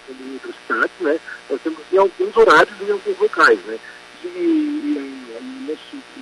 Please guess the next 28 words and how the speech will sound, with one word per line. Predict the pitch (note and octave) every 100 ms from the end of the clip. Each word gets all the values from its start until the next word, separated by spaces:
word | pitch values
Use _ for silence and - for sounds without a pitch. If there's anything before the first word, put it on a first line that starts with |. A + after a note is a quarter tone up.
| B2+
nossa | C#3+ -
proposta | - - B3+ - - -
com |
esse | - -
requerimento | - C#3 B2+ B2 - - - - - - -
é | C#3+ C3+
também | C3+ G3 D#3+ C#3+
pra | E3 E3+
facilitar | F3 F3 - - F#3+ G#3
isso, | A3+
que | - -
a |
gente | - -
consiga | A3+ - - D3+
ter | D#4 G#3 G#3+ G#3+
isso. | - - - -
Por | A#2
exemplo, | G#2+ B2+ - - - - -
o | C#3
aluno | B2 C#3+
que | C#3+
vai | C#3 C#3+
pra | D3+
escola, | D#3+ - D#3 E3+ -
se | E4+ - - - - -
quiser | D#3+
um | D#3+
espaço | D3 - D3+